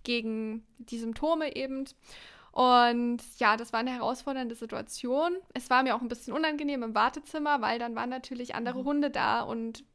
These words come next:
Speaker 1: davor konnten wir das immer so planen, dass keine anderen Hunde da sind oder dass vielleicht nicht so viele Menschen auch da sind. Und ja, in dieser Notfallsituation war das halt alles nicht so.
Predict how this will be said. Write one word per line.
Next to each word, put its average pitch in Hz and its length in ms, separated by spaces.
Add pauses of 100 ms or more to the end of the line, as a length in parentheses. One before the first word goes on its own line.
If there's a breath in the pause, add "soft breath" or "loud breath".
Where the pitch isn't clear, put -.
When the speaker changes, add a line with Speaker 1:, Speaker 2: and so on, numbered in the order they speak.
Speaker 1:
davor 247 320
konnten 254 220
wir 254 80
das 247 140
immer 233 180
so 220 100
planen, 269 500
dass 233 140
keine 277 260
anderen 240 360
Hunde 247 200
da 220 220
sind 220 240 (260 loud breath)
oder 240 180
dass 226 160
vielleicht 240 200
nicht 247 140
so 247 60
viele 269 220
Menschen 285 360
auch 226 180
da 247 240
sind. 269 280 (260 loud breath)
Und 247 360
ja, 208 180
in 220 80
dieser 226 200
Notfallsituation 247 760
war 226 140
das 277 140
halt 247 160
alles 233 260
nicht 247 200
so. 285 320